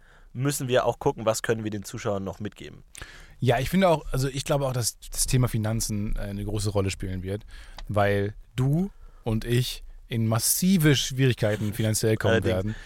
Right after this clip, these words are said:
Speaker 1: Spreadshirt, glaube ich,
Speaker 2: Also
Speaker 1: saugt
Speaker 2: mal,
Speaker 1: uns leer.
Speaker 2: nee, aber
Speaker 1: Ihren
Speaker 2: jetzt mal auch,
Speaker 1: Gebühren.
Speaker 2: jetzt mal auch, äh, abgesehen von deinen Witz hier, die du jetzt gerade machst,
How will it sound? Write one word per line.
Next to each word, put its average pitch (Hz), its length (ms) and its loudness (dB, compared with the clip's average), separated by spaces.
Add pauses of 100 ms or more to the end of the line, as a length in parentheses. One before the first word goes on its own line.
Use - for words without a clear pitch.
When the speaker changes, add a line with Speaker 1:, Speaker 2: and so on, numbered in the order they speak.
(140)
Speaker 1:
Spreadshirt, 131 600 0
glaube 113 220 2
ich, 123 60 4
Speaker 2:
Also 135 140 6
Speaker 1:
saugt 147 260 10
Speaker 2:
mal, 147 60 -8
Speaker 1:
uns 139 140 -10
leer. 117 500 0
Speaker 2:
nee, 156 200 6
aber 151 180 2
Speaker 1:
Ihren 185 160 0
Speaker 2:
jetzt 147 220 2
mal 151 80 10
auch, - 20 6
Speaker 1:
Gebühren. 107 200 2
Speaker 2:
jetzt 139 120 -2
mal 135 80 6
auch, 117 140 4 (200)
äh, - 60 -18 (340)
abgesehen 131 600 2
von 120 80 6
deinen 113 240 6
Witz 175 180 6
hier, 123 100 4
die 107 100 2
du 104 80 2
jetzt 95 100 4
gerade 95 180 2
machst, 101 340 -2